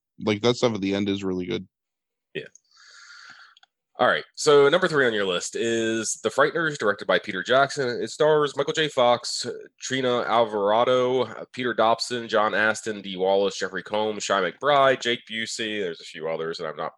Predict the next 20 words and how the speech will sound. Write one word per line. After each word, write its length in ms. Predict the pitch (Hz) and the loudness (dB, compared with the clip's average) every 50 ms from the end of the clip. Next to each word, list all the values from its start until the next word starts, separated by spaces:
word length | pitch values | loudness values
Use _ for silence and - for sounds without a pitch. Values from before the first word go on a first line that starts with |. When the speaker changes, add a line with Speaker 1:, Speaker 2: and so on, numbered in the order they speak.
| _ - | _ -20
Speaker 2:
including 400 | 78 - _ 131 131 120 110 107 | -20 -16 _ -10 -8 -6 -6 -4
on 180 | 104 101 98 95 | -4 -4 -4 -6
here. 320 | 104 107 104 104 98 95 - - - - - - _ _ _ | -6 -6 -4 -4 -4 -4 -6 -10 -14 -20 -20 -20 _ _ _
Um, 540 | - 107 107 107 104 101 101 104 101 98 92 - _ _ _ _ _ _ _ _ _ _ _ _ _ - | -2 0 0 2 0 0 -2 -4 -8 -12 -14 -16 _ _ _ _ _ _ _ _ _ _ _ _ _ 2
a 40 | |
lot 100 | 123 117 | 2 2
of 40 | 104 | 2
good 120 | 92 90 87 | 0 0 0
actors, 320 | 82 80 - - 82 80 | 0 0 -4 -8 -12 -10
though, 160 | - 85 82 82 | -8 -8 -6 -6
in 80 | 82 | -6
it. 140 | 85 85 - | -8 -10 -10
Sixty-five 560 | - - - 185 - - 165 - 139 123 113 - | -8 -6 -6 -6 -4 -4 0 2 4 4 4 2
percent 300 | 104 - 113 104 92 - | 0 -2 -2 -2 -2 -6
from 160 | - 95 90 | -10 -20 -8
critics, 560 | - 104 98 95 - - - - - - - | -4 -2 -2 -2 -2 -4 -10 -16 -16 -16 -16
seventy-one 500 | - - - 139 120 120 113 101 104 98 | -8 -2 0 0 2 2 0 -2 -2 -2
percent 320 | 95 - - - 95 90 85 | -4 -8 -8 -6 -6 -6 -6
from 160 | - 90 85 | -6 -8 -6
audiences. 640 | 82 85 87 85 82 82 - - 87 82 - - | -6 -4 -4 -6 -8 -10 -14 -16 -14 -12 -10 -10